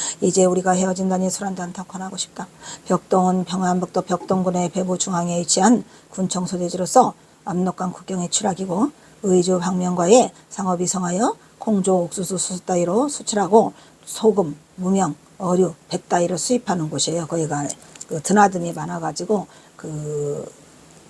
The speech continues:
그 뭐라죠? 그 무역사, 무역이지 이게. 조선시대의 교육기관으로서는 벽동향교와 구봉서원이 두 개가 있더라 이런 얘기예요. 그래서 벽동향교가 이거야.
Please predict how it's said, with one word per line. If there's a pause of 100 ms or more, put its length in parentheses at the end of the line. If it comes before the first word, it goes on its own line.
(280)
그
뭐라죠?
그 (300)
무역사, (200)
무역이지
이게. (340)
조선시대의
교육기관으로서는 (260)
벽동향교와 (240)
구봉서원이
두
개가
있더라
이런
얘기예요.
그래서
벽동향교가
이거야.